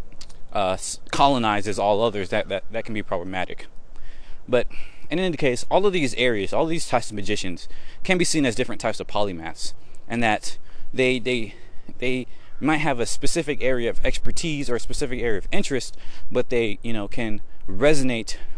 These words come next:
with the world to create something, um, different than most people realize,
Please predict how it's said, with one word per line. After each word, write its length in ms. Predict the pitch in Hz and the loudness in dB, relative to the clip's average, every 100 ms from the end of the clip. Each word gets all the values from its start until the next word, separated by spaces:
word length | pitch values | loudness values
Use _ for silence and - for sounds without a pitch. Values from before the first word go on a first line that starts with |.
| - | -2
with 200 | 117 127 | -4 -4
the 80 | - | -2
world 360 | 104 127 117 - | 2 4 4 2
to 100 | - | 2
create 380 | - 110 123 | 2 4 4
something, 460 | - 113 - 107 101 - - - - - | 2 0 -2 -2 0 0 0 2 4 4
um, 520 | 104 101 98 95 92 - - - - | 4 4 4 4 4 4 4 2 -2
different 340 | 101 160 127 104 | 0 0 0 0
than 100 | 104 | 0
most 220 | 110 - | 0 -2
people 240 | 98 101 | -2 0
realize, 560 | 101 127 104 92 92 | 2 2 0 0 0